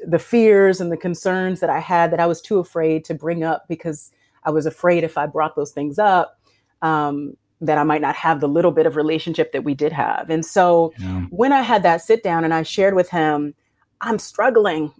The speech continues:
Speaker 1: because you're not here, and here are the ways that I'm struggling."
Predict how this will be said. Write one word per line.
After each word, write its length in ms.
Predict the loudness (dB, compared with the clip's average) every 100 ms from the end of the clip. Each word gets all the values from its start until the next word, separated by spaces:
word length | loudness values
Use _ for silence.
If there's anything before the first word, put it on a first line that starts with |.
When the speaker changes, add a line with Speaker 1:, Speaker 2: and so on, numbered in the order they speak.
| -4
Speaker 1:
because 360 | -4 0 -2
you're 160 | 0 0
not 240 | 0 -2
here, 440 | -2 -2 0 -2 -6 -6
and 340 | -2 0 0 0
here 220 | 4 4
are 60 |
the 100 | 4
ways 480 | 2 2 2 -2 -4 -4
that 100 | -4
I'm 120 | -4
struggling." 640 | -4 0 0 2 0 -4